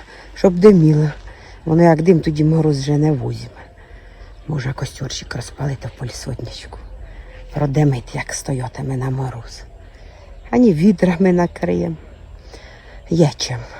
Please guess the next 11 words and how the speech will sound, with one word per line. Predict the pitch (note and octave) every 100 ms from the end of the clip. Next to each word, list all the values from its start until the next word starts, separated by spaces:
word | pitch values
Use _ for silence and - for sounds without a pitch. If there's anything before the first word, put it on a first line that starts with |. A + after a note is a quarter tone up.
| - - - -
Колись | F#3 E3 -
і |
бонкою | D#3 F3+ A3 - G#3 G#3
накривала, | G3+ - G3+ E3+ G3 G3+
як | G3+ G#3
невеличке, | G3+ G3+ G3+ G#3 - - G3+
і, | G3+ G3+ G3 - -
і | G3+
мискою. | G3+ A#3 A3+ - - A3+ G#3+ - - - - - - - - - - - - - - - - - - - -
Чим | G#3 G3+
хоч. | - D#3+ -